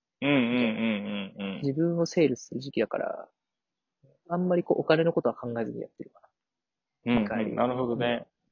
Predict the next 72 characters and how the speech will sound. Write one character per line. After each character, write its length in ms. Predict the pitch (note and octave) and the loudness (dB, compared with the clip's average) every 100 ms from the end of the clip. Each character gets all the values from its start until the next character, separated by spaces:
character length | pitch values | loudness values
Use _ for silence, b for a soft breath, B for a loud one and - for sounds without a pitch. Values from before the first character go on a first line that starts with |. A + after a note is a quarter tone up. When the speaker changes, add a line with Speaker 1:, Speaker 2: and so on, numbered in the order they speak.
| _ | _
Speaker 2:
う 60 | C3 | -2
ん。 20 | |
Speaker 1:
そ 0 | |
れ、 560 | C3 B2+ B2+ B2 A#2+ - _ _ _ | 2 4 4 4 2 -2 _ _ _
い 180 | C3 A#2 | 2 2
い 20 | |
ね。 360 | G2+ G#2 A2 - - | 2 -6 -8 -10 -4
す 80 | C#3+ | 6
ご 100 | D#3+ | 8
い 60 | |
今 160 | C#3+ A2 | 8 6
チ 80 | - | 4
ャ 100 | E3+ | 2
ン 60 | |
ス 60 | - | 2
だ 100 | G#2 | 2
よ 80 | G2 | 2
ね、 160 | G2+ G2+ | 0 0
絶 160 | G2 - | -2 -2
対。 160 | G2+ - | -4 -2
み 140 | C3 | 0
ん 40 | |
な 220 | C#3 C3+ C3 | 4 4 6
多 140 | B2+ | 6
分 200 | A2 G2 | 6 -2
さ、 320 | - G#2 G2 G2+ | 2 4 4 2
モ 80 | G#2+ | -4
チ 100 | G2 | 0
ベ 100 | G#2 | 0
ー 20 | |
シ 100 | - | 0
ョ 60 | |
ン 60 | G#2 | -4
も 120 | G#2 | -4
落 160 | A2 - | -8 -8
ち 40 | |
て 100 | - | -8
る 60 | G2+ | -4
だ 100 | G2+ | -4
ろ 140 | G2+ | -4
う 40 | G#2 | -6
し 120 | - | -6
さ、 260 | A2 G2+ G2 | 0 2 2
Speaker 2:
う 60 | |
ん。 460 | C#3 C3+ C3+ C3 C3 - | -2 -4 -6 -8 -8 -2
Speaker 1:
新 140 | A2+ | 0
し 120 | A2 A#2 | 2 2
い 40 | |
こ 80 | G#2 | 0
と 80 | A2+ | 0
や 160 | G#2 G#2 | 2 2
ら 100 | G#2 | 2
な 100 | G#2+ | -2
き 80 | |
ゃ 40 | G2+ | -6
い 60 | - | -8
け 80 | |
な 140 | G#2 G#2 | -10 -10
く 80 | - | -10
て 100 | G#2 | -12
さ、 120 | - - | -12 -8
戸 80 | |
惑 220 | G#2+ G2+ G#2+ | -6 -2 -4
っ 20 | |
て 120 | - | -4
い 60 | G2+ | -12
る 80 | - | -10
時 220 | G2+ - | -18 -14
に 120 | G2+ - | -16 -10
さ、 260 | - - - - | -8 -10 -12 -12
Speaker 2:
う 60 | C3 | -10
ん。 180 | A2+ | -10